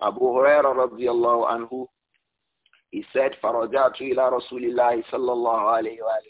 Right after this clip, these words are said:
وسلم." I returned to the Messenger of Allah alayhi salatu wasalam. فأتيته. When I came to him, وأنا أبكي من الفرح. I was crying out of joy, out of delight, out of happiness. Abu Huraira was crying, "Ah, my, my mother has accepted."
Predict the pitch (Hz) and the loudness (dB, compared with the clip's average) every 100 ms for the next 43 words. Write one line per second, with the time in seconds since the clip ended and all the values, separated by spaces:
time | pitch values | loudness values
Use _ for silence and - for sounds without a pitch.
0 | - 123 117 - _ _ - 104 107 - | -16 -14 -12 -14 _ _ -6 -6 -6 -6
1 | 143 139 - 110 104 120 127 131 123 120 | -6 -6 -14 -14 -12 -12 -12 -10 -6 -6
2 | - - 113 113 110 110 107 - 107 110 | -4 -4 -2 0 -2 -4 -10 -12 -6 -4
3 | 104 113 - 107 104 - _ _ 110 - | -4 -8 -10 -6 -6 -6 _ _ -4 -4
4 | - 135 131 113 120 104 _ _ 135 139 | -2 -2 -2 -6 -10 -12 _ _ -8 -4
5 | 120 - 131 135 - 123 131 110 117 131 | -6 -4 -4 -4 -6 -8 -4 0 2 2
6 | 139 123 131 117 - 127 120 117 113 113 | 0 -2 -2 -4 -14 -12 -10 -8 -8 -6
7 | - 123 113 - 117 - _ - 107 107 | -2 0 -2 -4 -12 -12 _ -6 -4 -6
8 | 104 - 131 139 143 131 110 120 131 - | -8 -8 -2 0 0 -4 -6 -2 -2 0
9 | 110 110 - _ - 135 151 143 107 95 | -4 -4 -10 _ -6 -2 0 0 -4 -8
10 | - 120 131 110 107 _ 123 127 139 135 | -6 -6 -6 -8 -10 _ -12 -2 0 0
11 | 113 - 117 - 107 - 151 - 139 110 | -2 -4 -4 -4 -10 -2 -2 -2 -8 -8
12 | - 117 143 131 135 135 110 110 - 131 | -8 -4 -2 0 2 0 0 -2 -6 -4
13 | 135 120 - 185 202 - 127 101 - 127 | -2 -4 -2 2 2 0 -4 -6 -6 -8
14 | 117 143 143 123 127 120 - 123 - 131 | -4 -2 0 0 0 -4 -4 -6 -4 -6